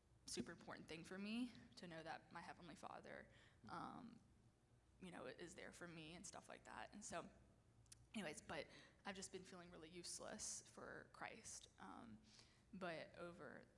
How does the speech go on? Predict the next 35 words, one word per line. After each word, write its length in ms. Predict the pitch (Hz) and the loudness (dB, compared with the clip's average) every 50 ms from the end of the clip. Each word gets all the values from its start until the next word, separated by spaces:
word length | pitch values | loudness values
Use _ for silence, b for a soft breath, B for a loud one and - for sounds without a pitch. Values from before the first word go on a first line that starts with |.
| - - | -12 -8
the 80 | - | -6
summer 520 | - - - - - - - - 101 101 - - - | -4 -2 -2 -2 -2 0 -2 -2 -2 -4 -6 -8 -10
in 80 | 202 - - - - | -8 -8 -8 -6 -6
Hawaii, 560 | - - - 113 117 117 - - - - - - | -4 -2 -2 0 0 -2 -2 -4 -4 -6 -6 -6
um, 240 | 220 214 220 - 214 214 - - | -4 -4 -4 -4 -4 -4 -2 0
I 120 | - 185 | 0 0
was 160 | 180 180 185 - | 2 0 0 0
actually 520 | - 196 - - - 190 185 185 180 190 B B B B B - - | -2 -2 -2 -2 -2 -2 -2 -2 -4 -4 B B B B B -4 -2
at 140 | 175 175 - - - - | -2 -2 -4 -6 -8 -6
this 360 | 170 - - - - - - - - b b b b b b b b - - | -4 -2 -2 -2 -2 -2 -4 -8 -12 b b b b b b b b -6 -4
place 240 | 190 151 - - - | -2 0 0 -2 -2
in 80 | 185 175 | -2 0
Molokai, 560 | 175 165 160 165 - - - - - - 208 196 190 - - - - - - - - - - - - - - - - - - - 247 | 2 2 2 2 0 0 -2 -2 -2 -2 -2 -4 -6 -8 -12 -14 -16 -16 -16 -18 -18 -18 -18 -18 -18 -14 -12 -12 -12 -10 -4 -2 0
and, 160 | 196 185 160 160 | 2 2 4 4
um, 180 | 165 165 170 170 | 4 4 6 6
there 120 | 180 175 170 | 6 6 6
was 80 | 165 - | 6 2
this 120 | 190 190 | 0 0
young 160 | 185 180 196 202 208 | 0 0 0 0 0
man 300 | 220 220 214 214 214 202 | 0 0 2 2 2 2
that 100 | 190 - | 2 2
was 100 | - - | 2 2
sitting 200 | - - 208 208 | 2 2 0 -2
there. 140 | 196 - - | -2 -4 -4
He 100 | - 226 | -6 -6
was 140 | 214 - 180 | -4 -4 -2
nineteen, 520 | 175 175 - - - - 127 110 214 208 B B B B B B B B B - - 175 | -4 -4 -6 -8 -10 -10 -8 -8 -8 -10 B B B B B B B B B -8 -2 0
and 240 | 185 180 180 175 180 185 180 - | 2 2 2 2 0 -2 -4 -2
he 240 | 185 175 175 180 175 170 | -2 -2 0 -2 -2 0
was 280 | 170 165 220 214 - | 0 0 0 -2 -2
going 280 | - - - - - - - - - | -2 -2 -2 -2 -4 -4 -6 -6 -6
through, 460 | - - - - - - - - - - | -6 -4 -4 -4 -4 -4 -4 -6 -6 -4
uh, 160 | - 220 220 - 214 | -4 -2 -2 -2 -2
withdrawal 420 | 226 - - - - - - - - - | -4 -4 -6 -4 -2 -2 -2 -2 -2 -4
from 180 | - - - | -6 -6 -4